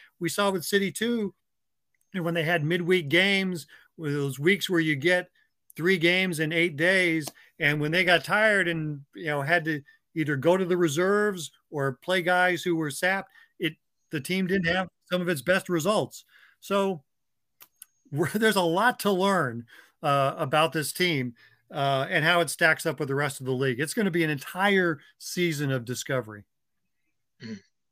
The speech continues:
Speaker 2: Are there any under the radar players you think may surprise this season, become potentially kind of fan favorites?
Speaker 1: Um,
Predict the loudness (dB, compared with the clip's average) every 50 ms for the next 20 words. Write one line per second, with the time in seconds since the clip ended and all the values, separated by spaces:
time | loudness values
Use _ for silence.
0 | _ _ _ -20 -20 -20 _ _ _ _ _ _ _ _ _ _ 2 4 8 10
1 | 10 10 10 8 6 4 4 6 6 8 8 8 8 10 8 8 8 10 10 10
2 | 12 12 10 10 10 10 10 10 10 10 8 6 4 2 2 0 -2 -2 0 4
3 | 4 6 6 4 4 0 -4 -10 _ -2 0 0 0 0 4 8 10 12 12 12
4 | 12 10 8 6 4 2 4 2 2 4 4 4 4 4 0 -4 -4 -8 -8 2
5 | 4 6 6 6 6 2 -2 -6 -8 -8 -8 -6 -4 -2 2 4 4 4 4 4
6 | 2 0 -4 _ -20 -20 -14 -8 -4 -4 -4 0 2 2 2 4 4 4 4 6
7 | 6 4 2 2 -6 -10 -10 -10 -14 _ _ _ _ _ _ _ _ -18 -8 -4
8 | 0 0 2 2 2 2 2 0 -2 -4